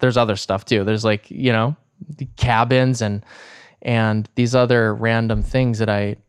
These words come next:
am, like, inspired or lit up by. But it becomes an issue, you know, when it's, like, when it, these things have really taken hold, when we've become a host for just letting go and whatever, you know, letting it all,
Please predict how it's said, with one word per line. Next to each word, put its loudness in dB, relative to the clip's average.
am, -2
like, -2
inspired 0
or -4
lit 0
up 2
by. -4
But 2
it 0
becomes 2
an 2
issue, 0
you -4
know, -4
when -6
it's, -12
like, -8
when 0
it, 0
these -4
things -2
have -4
really 0
taken -4
hold, -2
when -2
we've -2
become -2
a 0
host 0
for -4
just -6
letting -2
go 0
and -6
whatever, 0
you -4
know, -2
letting -2
it -2
all, -4